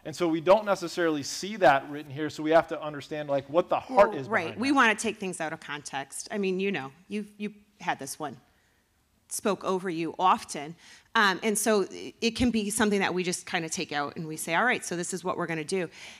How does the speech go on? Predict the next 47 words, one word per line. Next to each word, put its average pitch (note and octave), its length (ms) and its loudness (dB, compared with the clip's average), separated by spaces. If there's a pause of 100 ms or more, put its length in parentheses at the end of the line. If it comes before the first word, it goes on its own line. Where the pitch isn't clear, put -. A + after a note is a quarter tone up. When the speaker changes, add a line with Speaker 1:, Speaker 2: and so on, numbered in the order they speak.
(120)
Speaker 2:
And, F#3+ 340 0
um, F3 220 2
I G3 80 2
think A3+ 180 0
if G3+ 140 0
we A3 100 0
were F#3+ 200 2
to F#3 80 2
look F#3 200 -2
back E3+ 240 4
at F#3 80 -4
the F#3 160 0
Old D#3+ 140 -2
Testament E3+ 580 -2 (460)
and G3 100 0
we F#3 100 2
were F#3 140 2
to - 100 0
understand F3+ 720 -2 (880)
the G#3 120 4
laws E3+ 480 2
of F#3 140 -2
the F3 100 0
Old E3 140 -2
Testament F3+ 420 -4
and E3+ 180 -6 (300)
when F3+ 140 0
God E3 260 2
gave D#3+ 180 -4
them, D#3+ 220 -2
when, D3+ 240 -6
what E3 180 -4
the E3+ 120 -4
intention E3+ 440 -6
was E3 220 -6
with E3 140 -8
all D#3+ 160 0
of D#3 80 -2
that, D#3+ 240 2 (1800)
if B3+ 220 0
you D4+ 180 4
read B3 360 -2
those E3 440 2
laws F#3 380 4
through G3+ 220 -4
the F#3 100 0
lens F3+ 480 0